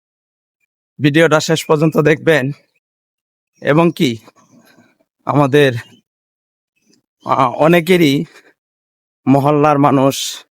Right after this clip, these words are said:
এবং কি চীনা মানুষ, পরিচিত অপরিচিত মানুষকে আজকে দেখানোর চেষ্টা করব যখন মসজিদ থেকে বের হব। এখন মসজিদে ঢুকে যাব। সবাই জুমার দিনে নামাজকে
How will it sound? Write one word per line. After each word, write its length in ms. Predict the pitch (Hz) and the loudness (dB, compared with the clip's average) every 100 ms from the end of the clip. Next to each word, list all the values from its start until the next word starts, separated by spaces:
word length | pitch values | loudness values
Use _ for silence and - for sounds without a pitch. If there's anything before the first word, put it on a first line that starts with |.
| _ _ _ - | _ _ _ -4
এবং 140 | 131 135 | -2 0
কি 120 | 135 | -2
চীনা 300 | 123 156 151 147 | -2 0 2 2
মানুষ, 300 | 143 127 - - - _ _ _ _ | 0 -2 -6 -10 -14 _ _ _ _
পরিচিত 360 | 143 139 147 139 | 0 0 -2 0
অপরিচিত 540 | 135 131 135 131 135 139 | 0 0 -4 -6 -2 0
মানুষকে 520 | 131 131 127 - 131 - _ _ _ _ _ _ | 2 0 -4 -6 -8 -8 _ _ _ _ _ _
আজকে 260 | 131 - 139 | -6 -4 -2
দেখানোর 360 | 135 131 135 131 | -2 -2 -4 -4
চেষ্টা 300 | - - 143 | -6 -4 -4
করব 200 | 127 127 147 | -2 -2 -2
যখন 260 | 127 127 127 | -2 0 0
মসজিদ 320 | 139 - 113 | 0 -2 -4
থেকে 200 | 143 120 | -4 -2
বের 160 | 113 120 | -2 -2
হব। 140 | 117 104 117 _ _ _ _ _ _ _ 120 | -2 -6 -10 _ _ _ _ _ _ _ -4
এখন 240 | 120 139 131 - _ _ _ _ _ _ _ _ _ _ _ | -2 -2 -2 -10 _ _ _ _ _ _ _ _ _ _ _
মসজিদে 440 | 135 143 - 135 147 | -2 -2 -2 0 -2
ঢুকে 260 | 120 147 147 | 0 -2 0
যাব। 180 | 147 120 156 - _ _ _ _ _ _ - _ _ _ | 0 0 -2 -6 _ _ _ _ _ _ -20 _ _ _
সবাই 420 | - 156 156 160 117 - _ _ _ _ _ _ _ _ _ - | -2 0 2 0 -2 -12 _ _ _ _ _ _ _ _ _ -8
জুমার 360 | 120 147 151 135 | 0 2 2 0
দিনে 200 | 151 147 | 0 2
নামাজকে 580 | 143 151 156 - - | 2 2 0 -2 -2